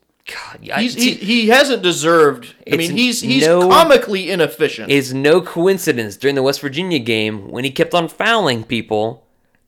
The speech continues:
Speaker 1: that when he went to go sit down, when he wasn't there to take bad shots, the Sooners increased their lead with Reeves sitting on the bench. And when he, because it forced them to play through Manek and Doolittle.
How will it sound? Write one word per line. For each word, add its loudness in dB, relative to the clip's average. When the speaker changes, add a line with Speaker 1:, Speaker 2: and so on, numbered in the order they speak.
Speaker 1:
that 2
when -2
he -2
went -2
to -8
go -2
sit -4
down, 0
when -6
he -6
wasn't -4
there 4
to -2
take -4
bad -2
shots, 0
the -8
Sooners -4
increased -6
their 0
lead -6
with 0
Reeves -6
sitting -4
on -2
the 0
bench. -4
And -6
when -4
he, -8
because -4
it -4
forced -2
them -2
to -2
play -4
through -10
Manek -4
and -2
Doolittle. 2